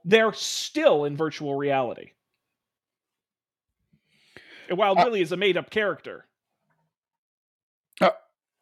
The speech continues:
Speaker 2: right. Bruh, uh, uh, uh, bruh, bruh.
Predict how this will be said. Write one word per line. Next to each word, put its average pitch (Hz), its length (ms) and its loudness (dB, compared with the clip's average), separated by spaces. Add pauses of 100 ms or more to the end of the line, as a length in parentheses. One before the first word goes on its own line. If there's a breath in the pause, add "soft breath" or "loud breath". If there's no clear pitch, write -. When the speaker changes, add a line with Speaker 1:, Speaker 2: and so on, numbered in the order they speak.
(140)
Speaker 2:
right. 147 180 4 (760)
Bruh, 135 240 4 (640)
uh, 131 160 6 (1300 loud breath)
uh, 156 140 6 (220)
uh, 165 180 6 (380)
bruh, 156 140 6 (800)
bruh. 165 240 4